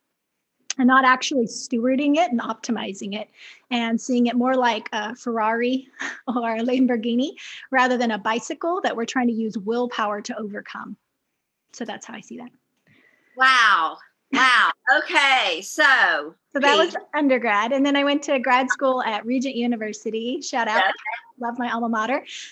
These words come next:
Speaker 1: Um, and learned how to integrate psychology, science with a spirit-formed life and disciplines, and how to understand the whole person in context of body, soul, and spirit. And then did psychoanalysis as postdoctoral fellowship after that.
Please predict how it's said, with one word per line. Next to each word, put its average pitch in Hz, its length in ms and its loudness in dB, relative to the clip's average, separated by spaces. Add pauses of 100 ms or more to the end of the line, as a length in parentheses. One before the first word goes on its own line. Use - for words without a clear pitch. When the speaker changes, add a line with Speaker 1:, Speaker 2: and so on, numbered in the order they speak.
(180)
Speaker 1:
Um, 277 440 4
and 269 120 0
learned 277 220 0
how 294 140 -2
to 269 140 0
integrate 247 720 -4
psychology, 247 840 -2
science 233 720 -6
with 214 340 -6
a 226 60 -16
spirit-formed 214 1000 -8
life 285 520 -8
and 208 280 -8
disciplines, 330 680 -8
and 220 280 -12
how 247 180 -6
to 247 60 -4
understand 233 520 -4
the 208 80 -8
whole 240 320 -4
person 240 480 -6
in 226 240 -4
context 262 600 -6
of 226 100 -10
body, 220 220 -8
soul, 214 280 -12
and 202 120 -8
spirit. 254 520 -10 (400)
And 240 120 2
then 262 160 2
did 254 220 0
psychoanalysis 233 920 -6
as 214 280 -12
postdoctoral - 720 -8
fellowship 269 560 -8
after - 280 -12
that. 254 220 -8